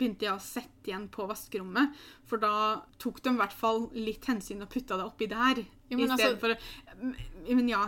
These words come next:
Speaker 1: jeg skjønner hva du mener. Jeg hadde aldri drømt om å gjøre det.
Speaker 2: Nei,
Speaker 1: Jeg
Speaker 2: herregud.
Speaker 1: gjorde heller aldri det, for det var ofte jeg kom til vaskerommet, og så var det vask i vaskemaskinen,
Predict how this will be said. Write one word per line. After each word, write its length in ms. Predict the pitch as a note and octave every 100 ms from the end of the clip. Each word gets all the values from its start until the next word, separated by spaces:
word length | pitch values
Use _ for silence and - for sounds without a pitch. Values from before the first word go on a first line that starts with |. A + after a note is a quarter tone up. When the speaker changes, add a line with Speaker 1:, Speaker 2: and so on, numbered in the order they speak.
| G#3+
Speaker 1:
jeg 120 | A#3+ B3
skjønner 240 | A3+ A3
hva 80 | A3
du 80 | G#3+
mener. 160 | G3+ G3
Jeg 320 | A3+ A#3 B3
hadde 160 | B3 A3+
aldri 280 | A3 G#3 G3+
drømt 260 | G3+ G3
om 60 | G3+
å 40 | G3+
gjøre 100 | A3
det. 80 | A3+
Speaker 2:
Nei, 100 | A3+ A3
Speaker 1:
Jeg 120 | A3+
Speaker 2:
herregud. 260 | G#3+ A#3 A3
Speaker 1:
gjorde 240 | A3 G#3+ G3+
heller 200 | G3+ G3
aldri 260 | G#3 G#3 G#3
det, 120 | A#3 C4
for 80 | A#3
det 60 | A3
var 140 | G#3+
ofte 320 | B3 - C#4+
jeg 180 | B3+ G#3+ -
kom 300 | G#3+ G3+ G3 - - -
til 80 | G#3+
vaskerommet, 800 | G#3+ - F#3+ F#3+ F#3+ G3+ - - - - - -
og 80 | A3+
så 140 | A3+ G#3+
var 220 | G3 G#3+
det 60 | G#3
vask 380 | F#3+ - - - -
i 0 |
vaskemaskinen, 600 | A3 A3 G#3+ F#3+ - G#3